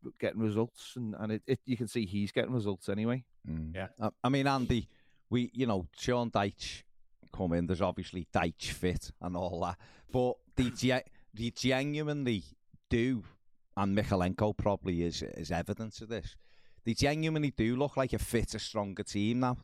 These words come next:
Speaker 2: than, than we have done probably for a few years, really. And, and even just the size of Everton's team is, is quite tall anyway, but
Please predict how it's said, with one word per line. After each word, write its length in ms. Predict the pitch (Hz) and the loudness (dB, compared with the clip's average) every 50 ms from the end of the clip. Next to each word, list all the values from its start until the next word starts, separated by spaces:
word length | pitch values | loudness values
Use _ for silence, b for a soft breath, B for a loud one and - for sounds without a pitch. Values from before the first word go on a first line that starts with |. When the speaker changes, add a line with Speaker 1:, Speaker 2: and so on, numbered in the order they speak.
| - - | -2 0
Speaker 2:
than, 260 | 131 120 113 101 - _ _ - | 2 2 2 0 -2 _ _ -2
than 180 | 107 98 92 87 | 0 0 0 0
we 120 | 101 92 | 0 0
have 320 | - - 98 98 - - | 2 2 2 2 0 -2
done 180 | - 113 107 107 | -2 -2 -2 -2
probably 480 | - - 113 107 - - 113 104 - - - b b b b b b b | -2 -2 -2 -2 0 -2 -4 -6 -6 -8 -14 b b b b b b b
for 140 | b - | b 0
a 60 | 104 - | 2 2
few 280 | - - 101 101 101 | 2 2 4 4 4
years, 440 | 92 87 90 92 101 117 117 104 - | 4 4 4 6 6 4 2 2 2
really. 460 | 101 98 101 107 113 113 123 123 117 110 | 4 4 4 4 4 4 2 2 2 2
And, 180 | 104 101 95 - | 0 -2 -4 -4
and 120 | - 101 120 | 0 2 4
even 240 | 143 151 147 156 143 | 4 4 2 2 0
just 180 | 151 143 - | 0 0 -2
the 60 | 113 | -2
size 420 | - - - 95 90 95 104 113 117 | -2 2 4 4 4 4 4 2 2
of 80 | 131 131 | 2 2
Everton's 420 | 131 123 127 - - 139 - - | 2 2 2 0 -2 -2 -4 -4
team 320 | - - 135 131 131 131 - - | 0 0 2 2 0 -2 -4 -4
is, 160 | - 107 - | -4 -4 -2
is 160 | - - 104 - | -4 -6 -8 -6
quite 300 | - - 110 113 110 - | -4 0 0 0 0 0
tall 340 | - - 107 101 98 95 | -2 0 0 2 2 2
anyway, 340 | 95 95 101 110 110 117 117 | 2 2 0 0 -2 -2 -2
but 200 | 107 - 107 95 | 0 0 0 -2